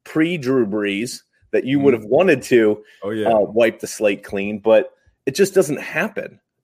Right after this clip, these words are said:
Speaker 2: Right.
Speaker 1: You know, you have contracts and you're keeping players, hopefully,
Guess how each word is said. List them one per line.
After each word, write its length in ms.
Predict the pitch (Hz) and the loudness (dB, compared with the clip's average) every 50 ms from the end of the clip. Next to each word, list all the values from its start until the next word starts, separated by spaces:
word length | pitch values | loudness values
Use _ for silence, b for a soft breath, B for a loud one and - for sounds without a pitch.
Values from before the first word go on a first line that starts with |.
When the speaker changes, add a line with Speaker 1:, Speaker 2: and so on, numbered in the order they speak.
| _ _ - | _ _ -20
Speaker 2:
Right. 140 | 87 85 85 _ _ | -20 -20 -20 _ _
Speaker 1:
You 140 | 113 123 143 | -4 0 2
know, 320 | 127 117 123 135 143 131 101 | 2 4 4 2 2 0 -6
you 380 | 107 135 175 196 190 - - _ _ _ _ | -6 -4 -4 -4 -4 -6 -10 _ _ _ _
have 380 | _ - 110 107 107 101 92 | _ -6 -4 -4 -4 -4 -6
contracts 880 | - - 104 98 104 104 117 - - - 156 185 202 196 - - - - - - | -10 -10 -8 -8 -6 -8 -6 -4 -2 0 0 0 -2 -4 -8 -18 -18 -18 -18 -8
and 520 | - 110 113 110 110 110 110 110 107 98 101 b b b b b _ | -4 -2 0 2 2 2 2 0 -2 -4 -10 b b b b b _
you're 160 | 101 123 143 | -2 -2 -2
keeping 480 | 143 - 127 123 127 143 135 127 120 113 | -2 -4 -6 -4 -2 -2 -2 -2 -2 -2
players, 540 | - - 127 139 147 123 113 117 - - _ _ _ | 2 2 4 4 4 2 2 0 -2 -8 _ _ _
hopefully, 580 | - 220 - - - 110 107 104 110 131 156 | -2 -2 -2 -4 -4 0 0 0 0 -2 -8